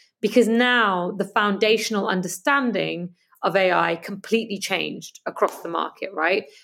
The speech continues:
We were no lo-, longer having to convince people that this magical thing existed. They knew it existed, and we could go straight to our value proposition. That was really fascinating to watch. And it was really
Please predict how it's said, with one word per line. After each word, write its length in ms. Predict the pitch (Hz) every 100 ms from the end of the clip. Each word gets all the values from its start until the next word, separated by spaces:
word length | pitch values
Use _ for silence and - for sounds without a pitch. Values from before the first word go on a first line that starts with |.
| _
We 80 | 226
were 120 | 254
no 200 | 240 226
lo-, 280 | 220 196 214
longer 240 | 202 190
having 260 | 190 185 185
to 100 | 180
convince 340 | - 190 202 202
people 300 | 196 196 160
that 160 | 165
this 120 | 160
magical 440 | 185 185 180 185 160
thing 180 | 185 170
existed. 520 | 160 233 277 226 214
They 100 | 196
knew 180 | 208 247
it 120 | -
existed, 600 | 160 165 151 - 190 - - - -
and 100 | 196
we 80 | 202
could 140 | 190
go 100 | 190
straight 340 | 185 - 160 -
to 100 | 185
our 100 | 170
value 240 | 185 180
proposition. 720 | 175 151 - 156 - 180 180 - _ _ -
That 220 | 302 320
was 140 | 247
really 160 | 220 196
fascinating 580 | 196 - 180 165 - 160
to 120 | 160
watch. 320 | 160 - -
And 100 | 214
it 80 | 226
was 160 | 208 185
really 480 | 233 226 220 214